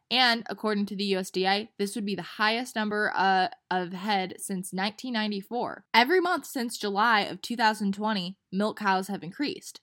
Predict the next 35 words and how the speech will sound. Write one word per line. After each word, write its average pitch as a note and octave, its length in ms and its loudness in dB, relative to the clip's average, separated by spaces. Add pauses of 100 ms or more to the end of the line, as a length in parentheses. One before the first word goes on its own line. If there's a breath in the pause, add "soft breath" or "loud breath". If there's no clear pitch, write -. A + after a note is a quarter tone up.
However, A#3 360 6
this G#3 220 0
data G#3 320 2
still C4 300 2
reflects A3+ 440 2
the F#3+ 120 -4
trend F#3+ 280 -2
that F#3+ 60 -4
has F#3 160 -6
been F#3 100 -2
going F#3+ 300 0
on F#3 180 0
for F#3 140 -4
years F3+ 500 0
with E3 160 -12
no F3+ 180 -2
sho-, F3 260 -4 (120)
no F#3+ 180 -2
sign F3+ 280 -2
of E3 80 -8
slowing, G#3 500 -2
which G3 160 -4
that, F3+ 180 -2
of F3 80 -8
course, F3+ 440 -6
is E3+ 340 -4 (160)
larger F#3+ 380 2
dairies E3+ 500 -4 (160)
and E3 380 -6 (120)
fewer C#3+ 320 -4
of - 180 -6
them. - 280 -12 (160)
Recently, C#4 480 4
the B3 120 0
agribusiness G3 640 0